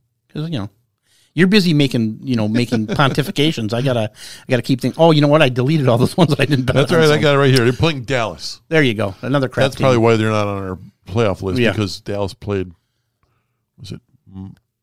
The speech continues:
Speaker 2: Tuesday night?
Speaker 1: Monday, Tuesday, Wednesday, one of the days
Speaker 2: Yeah, one
Speaker 1: of the
Speaker 2: of the
Speaker 1: week.
Speaker 2: days. One
Speaker 1: Yeah.
Speaker 2: of the new football days. I think it was
Speaker 1: Yeah.
Speaker 2: Tuesday they played and they got
Speaker 1: <laughs>
Speaker 2: crushed.
Speaker 1: They did get crushed.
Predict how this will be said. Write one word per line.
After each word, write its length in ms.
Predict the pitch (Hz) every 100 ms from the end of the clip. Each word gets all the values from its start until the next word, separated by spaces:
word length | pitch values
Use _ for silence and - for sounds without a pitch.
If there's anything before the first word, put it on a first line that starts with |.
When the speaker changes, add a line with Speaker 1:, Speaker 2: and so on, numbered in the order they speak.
| -
Speaker 2:
Tuesday 300 | 120 123 151
night? 160 | 170 - _
Speaker 1:
Monday, 360 | 131 139 139 131
Tuesday, 400 | 139 127 120 123
Wednesday, 460 | 117 113 113 117
one 220 | 117 123
of 80 | 123
the 60 | 113
days 260 | 110 113 113
Speaker 2:
Yeah, 40 |
one 100 | 127
Speaker 1:
of 80 | 113
the 80 | 107
Speaker 2:
of 80 | -
the 60 |
Speaker 1:
week. 120 | - -
Speaker 2:
days. 80 |
One 100 | 156
Speaker 1:
Yeah. 40 | 180
Speaker 2:
of 40 |
the 100 | 151
new 200 | 139 147
football 340 | 127 160 123 101
days. 260 | 90 82
I 60 | 117
think 140 | 123
it 20 | 127
was 60 |
Speaker 1:
Yeah. 100 | 143
Speaker 2:
Tuesday 320 | 107 113 92
they 140 | 82 85
played 220 | - 95
and 80 | 90
they 40 |
got 220 | 92 87
Speaker 1:
<laughs> 20 | -
Speaker 2:
crushed. 800 | - - 220 120 - - - -
Speaker 1:
They 140 | 107
did 200 | 107 123
get 160 | 120 -
crushed. 440 | - 92 - -